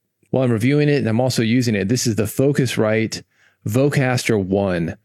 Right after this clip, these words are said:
that I'm talking into. There are no effects. I'm going straight into Audacity, and I'm using the cheapest microphone that I have. I am using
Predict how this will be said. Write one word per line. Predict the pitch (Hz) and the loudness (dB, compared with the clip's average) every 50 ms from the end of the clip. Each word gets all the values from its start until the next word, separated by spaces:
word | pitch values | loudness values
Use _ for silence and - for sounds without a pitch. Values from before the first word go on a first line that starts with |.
| _ _ _ _ _ | _ _ _ _ _
that | - 107 101 | -4 -2 -2
I'm | 95 95 92 | 0 -2 0
talking | - 101 92 92 - 104 | 0 0 0 0 0 -2
into. | 90 87 85 - - - 82 80 | -2 -2 -4 -4 -2 -2 -2 0
There | 82 95 | 0 2
are | |
no | 120 165 180 | 2 2 2
effects. | 139 - - - - 120 120 123 123 120 - - | 2 0 -2 -2 -2 0 0 0 -2 -4 -4 -4
I'm | 107 101 | -4 -2
going | 104 107 101 98 98 | -2 -2 -2 -2 -2
straight | - - - 127 120 120 123 | -4 -6 -4 -2 0 2 2
into | 120 117 123 104 | 2 0 0 0
Audacity, | 101 104 101 113 113 117 117 117 - 131 120 120 120 113 - _ _ _ _ _ _ _ _ _ _ - | 0 0 0 0 0 0 0 -2 0 0 0 0 0 0 -2 _ _ _ _ _ _ _ _ _ _ -6
and | 120 113 110 | -4 -2 -2
I'm | 110 113 | 0 0
using | 117 120 147 151 139 139 131 127 123 120 - _ _ _ _ _ _ _ - | 0 2 2 2 2 2 0 0 0 -2 -4 _ _ _ _ _ _ _ -6
the | 131 117 117 | -4 -2 -2
cheapest | 113 - - - 156 160 160 160 139 113 - 123 | -2 -2 -2 0 0 0 2 2 0 0 0 -2
microphone | 120 120 123 117 - 120 - - 113 107 101 98 | -2 -2 -2 -2 -4 -4 -2 -2 -2 0 0 0
that | 95 92 | 0 -2
I | 85 87 | -2 -2
have. | 87 87 82 73 67 67 - - | -2 -2 -2 -2 -4 -4 -6 -6
I | - 104 110 113 | -6 -4 -2 0
am | 110 110 | 0 2
using | 107 110 110 104 - 107 104 104 101 104 107 | 2 2 0 0 0 -2 0 0 0 0 -2